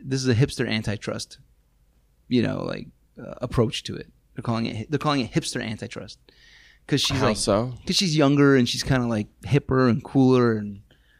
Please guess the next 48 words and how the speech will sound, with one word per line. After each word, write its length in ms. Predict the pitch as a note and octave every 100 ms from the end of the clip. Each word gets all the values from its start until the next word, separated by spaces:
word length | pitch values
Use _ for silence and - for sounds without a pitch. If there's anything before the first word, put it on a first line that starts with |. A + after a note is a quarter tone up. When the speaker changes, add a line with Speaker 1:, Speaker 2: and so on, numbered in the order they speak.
| _
Speaker 1:
and 220 | - A#2+ A#2
they're 100 | A2+
like, 240 | A2 A#2+
"Eh, 140 | A3+
she 160 | G3+ A3+
doesn't 180 | C#3+ A2+
know 60 | F#2
what 60 |
she's 120 | - G#2+
talking 200 | G2 A2
about." 140 | A2+
Well, 100 | C#3
Speaker 2:
So 140 | C3+
they're, 300 | B2+ A#2+ A2+
they're 160 | A2 A2
really 320 | G2+ G#2 G2
just 180 | F2+ F2
trying 320 | - G2 F2
to 100 | E2+
demean 760 | D#2 F2+ E2 E2+ E2 E2 E2 D#2+ -
a 200 | E2 D#2
young 260 | D#2+ D#2+ D#2
person 640 | E2 D#2 - D#2+ D#2 -
that 120 | D3 C#3
Speaker 1:
Young 80 | A#2+
woman. 340 | C#3 E3 E2 -
Speaker 2:
a 80 | F2+
young 300 | F2+ F2+ F2+
woman 500 | F2+ F2 E2+ E2 E2+ - F2+
who 480 | E2+ E2+ E2+ D2+ - -
is, 320 | E2+ E2 E2+ F2 - -
uh, 500 | E2 E2 D#2 D#2+ - -
trying 500 | - F2+ D#2+ D#2+ D#2
to 200 | D#2 D#2 -
actually 480 | D#2 D#2 - E2 E2
help 380 | - D2+ - -
people. 500 | F2 D2 - D2 D#2+
Speaker 1:
Yeah, 220 | - F#3 -
Speaker 2:
And 80 | -
they're 140 | F2+ F#2+
Speaker 1:
protect 0 |
Speaker 2:
like, 100 | F#2
Speaker 1:
our 80 | D#3
Speaker 2:
"Oh, 40 |
Speaker 1:
economy. 260 | C3 - G#2+
Speaker 2:
you 100 | F#2 - - -
hipster 640 | - B2+ - - G2 F#2+
shit! 600 | - - G#2 G2+ - -